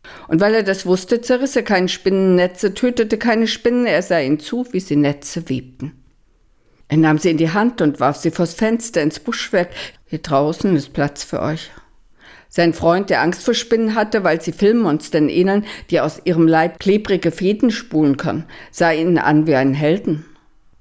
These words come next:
"Du kannst das auch", sagte Miro. Und als sie im Park ins Buschwerk sahen, schimmerten Spinnenfäden im Sonnenlicht in Regenbogenfarben, Wassertropfen, die im Netz hingen wie Diamanten.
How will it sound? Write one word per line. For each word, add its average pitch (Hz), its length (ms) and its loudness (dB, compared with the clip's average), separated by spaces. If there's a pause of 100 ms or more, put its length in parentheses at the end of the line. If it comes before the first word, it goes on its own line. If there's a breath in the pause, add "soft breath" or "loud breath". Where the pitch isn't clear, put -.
(160)
"Du 226 100 0
kannst 254 380 0
das 196 180 -2
auch", 156 300 0
sagte - 380 -8
Miro. 156 360 -2 (540 loud breath)
Und 170 120 2
als 185 220 0
sie 196 80 2
im 180 180 0
Park 175 380 0
ins 160 220 -2
Buschwerk 202 420 -2
sahen, 226 300 2
schimmerten 233 420 0
Spinnenfäden 208 840 0
im 170 140 2
Sonnenlicht 214 680 2
in 190 140 0
Regenbogenfarben, 175 1120 0 (260 loud breath)
Wassertropfen, 208 840 0
die 185 100 0
im 175 80 2
Netz 220 340 0
hingen 180 420 2
wie 170 80 -2
Diamanten. 170 800 0